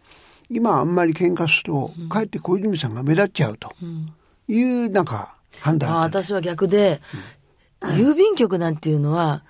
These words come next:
Speaker 2: 正直取るに足らない一種だったわけですよ。
Speaker 1: うん。
Speaker 2: 国民生活を脅かすものでも何でもないんです。
Speaker 1: まあね。うん。
Speaker 2: でもやっぱり原発っていうのは、小さな子供を抱えてる親からすると、すごくやっぱり怖いことなんですよ。
Speaker 1: なるほど、なるほど。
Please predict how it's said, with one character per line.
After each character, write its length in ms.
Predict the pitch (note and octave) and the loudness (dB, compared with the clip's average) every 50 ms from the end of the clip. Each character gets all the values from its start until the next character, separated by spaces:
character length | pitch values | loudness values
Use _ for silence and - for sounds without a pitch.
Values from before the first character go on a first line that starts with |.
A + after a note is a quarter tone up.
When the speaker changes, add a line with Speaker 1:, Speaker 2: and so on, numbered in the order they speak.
| C#3+ C#3 - _ _ | -20 -20 -20 _ _
Speaker 2:
正 200 | - - - A#3+ | -8 -2 0 0
直 200 | B3+ G#3+ G3 F3 D3+ | 0 0 -4 -10 -8
取 220 | - - C#4 B3+ | -4 -2 2 2
る 60 | A#3+ | 2
に 80 | G3 E3 | 2 0
足 120 | - E3+ F3 | -2 -2 -2
ら 120 | F3+ F#3+ | 0 0
な 140 | F#3+ F#3+ F3+ | 2 2 0
い 80 | F#3 A3+ | 0 0
一 120 | A3 - | 0 0
種 120 | - F#3 | 0 0
だ 80 | D#3 C#3 | 0 0
っ 20 | |
た 120 | D3 - C3+ | 0 -4 -6
わ 20 | |
け 100 | - C#3 | -6 -6
で 100 | B2+ B2+ | -8 -8
す 140 | - - - | -10 -10 -12
よ。 120 | C#3+ - _ - | -12 -14 _ -10
Speaker 1:
う 40 | - C#3+ | -8 -8
ん。 120 | B2 G#2+ G#2 - - - - - | -8 -8 -12 -18 -20 -20 -16 -6
Speaker 2:
国 160 | - B3 A#3 A#3 | 0 2 4 6
民 120 | A#3+ A3+ | 4 4
生 160 | - - A3+ | 4 2 0
活 220 | - F#3 D3+ - D3+ | 2 0 -2 0 0
を 80 | D3+ C#3+ | 0 2
脅 180 | D3+ G3 G3+ G3+ | 2 2 0 0
か 120 | - G3+ | 0 -4
す 120 | - - | -2 -2
も 60 | D#3 D3+ | 0 0
の 80 | C#3+ | 0
で 100 | C3 C3 | -2 -2
も 100 | B2+ B2+ | -4 -2
何 200 | B2+ D3 F3+ G3+ | 0 2 2 4
で 80 | F#3+ F#3 | 4 4
も 100 | F3+ F3+ | 2 2
な 100 | - - | 2 2
い 60 | E3 | 2
ん 60 | D#3 | 2
で 100 | B2 B2 | 0 0
す。 60 | C3+ | -4
Speaker 1:
ま 40 | G#3+ | -8
あ 20 | A#3 | -8
ね。 120 | G3+ - _ _ _ _ _ _ - B2 | -10 -12 _ _ _ _ _ _ -14 -14
う 20 | |
ん。 40 | A2+ G#2+ G#2 A2 - - _ - | -12 -12 -14 -16 -18 -16 _ 0
Speaker 2:
で 60 | G3+ | 2
も 40 | G#3+ | 2
や 40 | G#3 G3+ | 2 4
っ 20 | |
ぱ 100 | G#3+ G3 | 2 2
り 100 | D#3+ G3+ | 4 2
原 120 | A#3+ C#4+ | 2 2
発 240 | C#4+ D4+ C#4+ C#4 - | 0 -2 -4 -4 -6
っ 40 | - | -10
て 140 | _ - C4 | _ -4 0
い 60 | C4 | 2
う 80 | B3+ A3+ | 2 2
の 100 | E3+ D3 | 2 2
は、 380 | C#3+ D3+ D3+ D3 C#3 D3 - _ - - - - - - _ - | 2 0 0 0 -2 -6 -10 _ -20 -20 -20 -20 -20 -20 _ -4
小 160 | - D#4+ D#4 | -2 0 0
さ 140 | - C#4 A3 | 2 2 2
な 80 | G3+ | 0
子 120 | D#3 D#3 D#3+ | 0 0 0
供 160 | E3 D#3+ D#3 | 0 0 0
を 40 | D#3 | -2
抱 260 | D#3 D3+ - E3+ D#3+ | -2 -4 -4 -4 -2
え 40 | D#3 | 0
て 100 | E3 D#3 | 2 2
る 60 | D3+ | 2
親 120 | D#3 F3 | 2 2
か 100 | E3+ F#3+ | 2 0
ら 80 | F3+ D#3 | 0 -2
す 140 | D#3 D3 C#3 | -2 -4 -6
る 80 | C3+ | -8
と、 340 | - - D3+ C#3+ C3+ C3 - _ _ _ _ _ _ _ _ _ _ _ _ _ _ _ _ _ _ _ _ _ _ _ _ _ _ | -6 -4 -4 -4 -4 -4 -8 _ _ _ _ _ _ _ _ _ _ _ _ _ _ _ _ _ _ _ _ _ _ _ _ _ _
す 380 | - - - - - - A3 G#3+ | -12 -10 -6 -6 -4 0 2 2
ご 140 | C4+ D4+ | 2 2
く 220 | - - A#3 A3 F#3+ | 2 4 4 4 4
や 80 | F3+ | 4
っ 20 | E3+ | 2
ぱ 180 | - - F#3+ F#3 | 0 0 0 2
り 300 | F3+ F3 D#3+ C#3 - - _ | 2 2 0 0 -2 -8 _
怖 240 | - - G3+ C4+ F4 | -10 -4 0 0 0
い 60 | E4+ | 0
こ 100 | - G#3 | 0 -4
と 80 | F#3 E3 | -4 -2
な 100 | D3+ C3 | -2 -2
ん 60 | B2 | -4
で 80 | A#2+ | -6
す 100 | G#2+ E3 | -6 -6
よ。 40 | D#3 | -6
Speaker 1:
な 60 | - | -6
る 60 | - C3 | -8 -10
ほ 60 | C3 | -12
ど、 60 | C3 | -14
な 80 | B2+ A#2+ | -14 -14
る 60 | A#2+ | -16
ほ 60 | A#2+ | -16
ど。 140 | - A#2+ - | -18 -20 -20